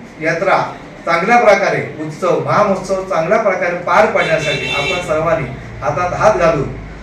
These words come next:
आपण सर्वांनी या ठिकाणी काम करायचं आहे. आणि हा कार्यक्रम आपला सर्वांचा आहे,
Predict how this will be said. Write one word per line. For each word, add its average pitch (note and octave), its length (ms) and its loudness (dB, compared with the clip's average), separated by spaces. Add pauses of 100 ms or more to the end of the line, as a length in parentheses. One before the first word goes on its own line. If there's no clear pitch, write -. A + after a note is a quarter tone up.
(300)
आपण D3 240 2
सर्वांनी D#3+ 360 0
या D3+ 80 4
ठिकाणी D3+ 420 -2
काम D#3 200 0
करायचं D3+ 380 2
आहे. A#2+ 440 -6
आणि D3 120 -6 (280)
हा - 140 0
कार्यक्रम - 440 0
आपला D3+ 260 -4
सर्वांचा G3 500 4
आहे, - 380 2